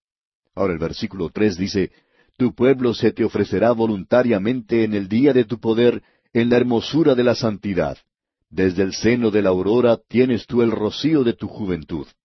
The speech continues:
En ese entonces se podrá ver el más grande movimiento hacia el Señor Jesucristo que haya tenido lugar en este mundo. Alguien ha dicho que Dios salvará a más gente durante ese tiempo que los que se perderán.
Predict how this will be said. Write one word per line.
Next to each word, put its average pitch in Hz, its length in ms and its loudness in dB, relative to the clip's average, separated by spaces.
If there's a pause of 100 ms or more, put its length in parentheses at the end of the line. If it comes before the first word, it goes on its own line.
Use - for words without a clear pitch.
(840)
En 127 120 0
ese 143 200 0
entonces 107 460 -2
se 107 100 0
podrá 95 320 -2
ver 113 140 4
el 92 140 2
más 123 400 0
grande 120 380 0
movimiento 101 680 -2
hacia 92 200 -4
el 87 80 -4
Señor 107 300 -4
Jesucristo 120 640 -4 (100)
que 127 100 0
haya 131 180 4
tenido 123 280 0
lugar 117 280 2
en 143 100 0
este 101 180 -2
mundo. 71 360 -12 (840)
Alguien 117 240 -4
ha 85 60 -2
dicho 90 340 -6
que 78 160 -6
Dios 90 280 -2
salvará 85 380 -2
a 80 80 -4
más 110 260 -2
gente 113 360 -2
durante 82 480 -4
ese 98 200 -2
tiempo 123 420 -2 (140)
que 131 120 2
los 127 160 2
que 117 80 -4
se 117 100 0
perderán. 117 560 0